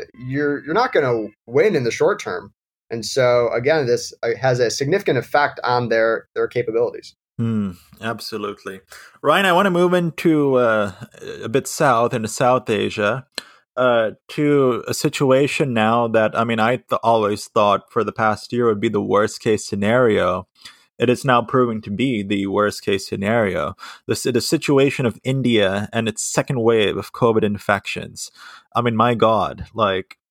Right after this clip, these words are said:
Speaker 2: I mean, I don't even know what the death toll is. Ryan, what are we looking at?
Speaker 1: Well, I saw that there were, you know,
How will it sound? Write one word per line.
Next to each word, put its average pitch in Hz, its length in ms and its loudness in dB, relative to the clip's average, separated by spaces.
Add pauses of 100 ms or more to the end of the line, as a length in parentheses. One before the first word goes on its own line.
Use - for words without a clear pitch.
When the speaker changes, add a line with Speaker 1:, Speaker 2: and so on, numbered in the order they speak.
(400)
Speaker 2:
I 107 60 -10
mean, 110 120 -6
I 113 100 0
don't 147 140 -2
even 127 200 -6
know 123 180 2
what 110 200 0
the 110 60 -4
death 104 220 -2 (220)
toll 101 300 -4
is. 107 500 -2
Ryan, 123 280 2
what 135 120 2
are 127 80 2
we 123 100 0
looking 110 420 -2
at? 87 240 -8 (320)
Speaker 1:
Well, 147 120 2
I 165 40 0
saw 226 240 0
that 165 160 0
there 143 140 4
were, 120 380 2
you 127 80 -4
know, 117 340 0